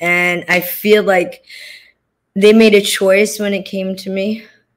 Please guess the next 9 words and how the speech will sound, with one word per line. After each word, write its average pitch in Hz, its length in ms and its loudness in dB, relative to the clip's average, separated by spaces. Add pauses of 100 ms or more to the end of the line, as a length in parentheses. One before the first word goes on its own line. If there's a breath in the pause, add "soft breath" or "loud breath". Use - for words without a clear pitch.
(220)
I 180 160 -2
mean, 196 160 2
they 196 100 4
really 196 240 4
truly 185 280 -4
made 170 260 -4
a 160 60 -8
decision. 190 640 -4 (560 loud breath)
So 180 680 0